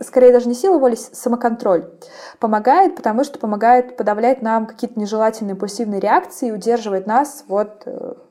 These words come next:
больше в сторону полезного. То есть там я хочу щас не пойти спать, а посмотреть там мемасиков, да, каких-то там в ТикТоке залипнуть. Вот. Я могу себя остановить с помощью усилий, ну, какого-то вот этого осознанного усилия. Вот.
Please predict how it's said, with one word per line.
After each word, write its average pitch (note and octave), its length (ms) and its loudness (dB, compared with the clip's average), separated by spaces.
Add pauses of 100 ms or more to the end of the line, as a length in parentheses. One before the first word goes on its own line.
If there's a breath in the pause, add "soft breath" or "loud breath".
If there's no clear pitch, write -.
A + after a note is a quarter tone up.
(100)
больше F#3+ 320 -4
в - 40 -18
сторону G3 360 -2
полезного. E3+ 500 0
То - 100 -20
есть - 120 -20
там E3+ 200 -14 (640 loud breath)
я A3 100 4
хочу A3+ 280 -2
щас G3 460 -4
не G#3 180 -2
пойти G#3+ 240 0
спать, F#3 500 0 (100)
а F#3 160 0
посмотреть G#3+ 480 0
там F#3 540 -2
мемасиков, F3 560 -4
да, F3+ 180 -2
каких-то - 400 -12
там E3+ 100 -8
в - 60 -20
ТикТоке F#3+ 440 -2
залипнуть. F3 580 -4
Вот. E3+ 240 -4
Я G#3 100 0
могу D4+ 200 4
себя A#3 200 -2
остановить F#3+ 640 -6
с - 80 -20
помощью G3 680 -6 (480 loud breath)
усилий, A3+ 420 -2
ну, A#3 80 0
какого-то A3 420 2
вот F#3+ 120 -4
этого G3 200 0
осознанного G#3 480 2
усилия. F3+ 480 -4 (840 loud breath)
Вот. D4+ 400 4